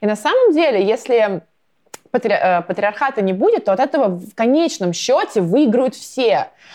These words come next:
Но мужчины настолько держатся за свои вот эти вот привилегии, что они не могут даже допустить мысль о том, что, блин, а как же будет, если, если будет по-другому?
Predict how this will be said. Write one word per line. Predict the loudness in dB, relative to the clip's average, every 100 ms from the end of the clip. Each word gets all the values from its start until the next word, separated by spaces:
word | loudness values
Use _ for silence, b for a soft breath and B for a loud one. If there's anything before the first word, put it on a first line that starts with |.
| -4
Но | 0 2
мужчины | 0 0 0
настолько | 0 -2 0 0 0 -2
держатся | 0 0 0 -2 -2
за | -4
свои | -2 0 0
вот | 0
эти | -2 -4
вот | -8 -4
привилегии, | -2 -2 0 0 2 0 0 -2 B B
что | -4 2
они | 4
не | 4
могут | 4 2
даже | 2 2 0
допустить | 0 -2 0 0 2
мысль | 2 2 0
о |
том, | 0 0 0
что, | 0 -2
блин, | 2 2
а | 0
как | 0 0 0
же |
будет, | 2 2 2 0
если, | -2 -2 -6 -8 -2
если | 0 2
будет | 2 2 0
по-другому? | 0 0 2 2 0 -2